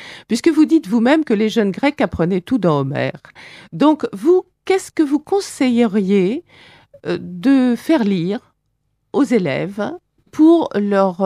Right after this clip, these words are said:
restituer leur comprenette de ce que peut être une cité, une démocratie, une vie ensemble, et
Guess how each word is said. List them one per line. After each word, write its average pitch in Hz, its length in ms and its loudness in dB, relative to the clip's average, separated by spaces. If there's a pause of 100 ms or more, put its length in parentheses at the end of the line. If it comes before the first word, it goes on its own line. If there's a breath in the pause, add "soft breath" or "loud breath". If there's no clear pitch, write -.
restituer 254 480 -2
leur 185 200 0
comprenette 190 680 -2
de 165 80 -2
ce - 140 -8
que 190 80 -2
peut 170 220 -4
être 208 360 -2 (600)
une 220 120 2
cité, 151 600 -2 (460)
une 208 160 4
démocratie, 170 920 -2 (340)
une 202 140 4
vie 185 240 0
ensemble, 151 760 -6 (560 loud breath)
et 277 300 0